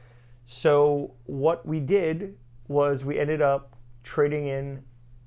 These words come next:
we're using about a hundred and fifty, hundred and seventy dollars in store credit.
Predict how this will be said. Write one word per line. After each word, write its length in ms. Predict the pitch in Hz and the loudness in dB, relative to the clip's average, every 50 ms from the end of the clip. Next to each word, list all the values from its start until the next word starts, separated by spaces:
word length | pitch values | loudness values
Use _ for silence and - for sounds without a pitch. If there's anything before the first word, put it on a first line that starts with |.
| - - - - - - - - - - - - - | -20 -20 -20 -20 -20 -20 -20 -20 -20 -20 -20 -12 -6
we're 120 | - 147 139 | -2 -2 -2
using 260 | 151 156 147 151 156 | 0 -2 -4 -4 -2
about 160 | 143 135 131 131 | 0 0 0 0
a 40 | |
hundred 180 | 123 143 151 160 | -2 -4 -4 -6
and 100 | 151 135 | -6 -6
fifty, 360 | 156 143 - - 147 139 135 | -8 -10 -10 -10 -8 -8 -8
hundred 240 | 120 131 131 135 135 | -8 -8 -8 -8 -8
and 80 | 127 120 | -10 -10
seventy 320 | - - 139 135 135 135 | -6 -6 -4 -4 -4 -2
dollars 240 | 131 123 123 127 117 120 | -2 -2 -2 -2 -4 -6
in 60 | 120 | -8
store 160 | - 123 123 | -8 -8 -8
credit. 360 | - 117 113 117 127 - - | -8 -10 -10 -10 -12 -14 -16